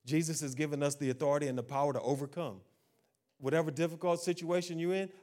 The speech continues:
I wanna encourage you. You will overcome. Don't give up. Don't lose faith. Keep moving forward. You will overcome. Just trust what? The third thing, the leading of the Holy Spirit.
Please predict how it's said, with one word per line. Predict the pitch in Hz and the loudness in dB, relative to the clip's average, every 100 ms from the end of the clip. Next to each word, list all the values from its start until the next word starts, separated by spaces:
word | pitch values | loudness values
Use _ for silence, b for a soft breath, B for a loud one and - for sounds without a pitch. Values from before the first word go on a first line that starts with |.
| - | -2
I | 160 | 0
wanna | 170 175 | 2 0
encourage | 175 175 190 165 123 | -2 0 0 0 -4
you. | 98 - | -10 -10
You | 139 180 | -2 2
will | 170 185 147 | 4 4 4
overcome. | 117 107 - 92 82 _ - - 131 | -2 -6 -12 -14 -16 _ -20 -18 2
Don't | 185 208 | 4 4
give | 139 117 | 2 0
up. | 120 147 - - _ _ - | -2 -4 -8 -20 _ _ 0
Don't | 202 196 | 2 2
lose | 147 123 - | 2 0 -2
faith. | 127 160 - B B B _ | -2 -2 -6 B B B _
Keep | 208 220 | 0 4
moving | 185 196 202 | 6 6 4
forward. | 226 220 139 107 - - | 2 2 2 -2 -10 -2
You | 180 214 | 2 4
will | 220 220 175 | 6 6 6
overcome. | 131 120 131 104 95 b b | 0 -2 -6 -6 -8 b b
Just | 127 202 196 | 2 2 4
trust | 196 196 156 | 0 0 0
what? | 160 185 156 | 0 0 0
The | |
third | 156 196 175 | -2 0 0
thing, | 135 113 | -4 -2
the | 113 | -2
leading | 131 175 185 202 - | 2 2 2 -2 -6
of | 120 | -8
the | 107 | -6
Holy | 131 147 147 | -4 -6 -6
Spirit. | - 120 95 | -8 -10 -10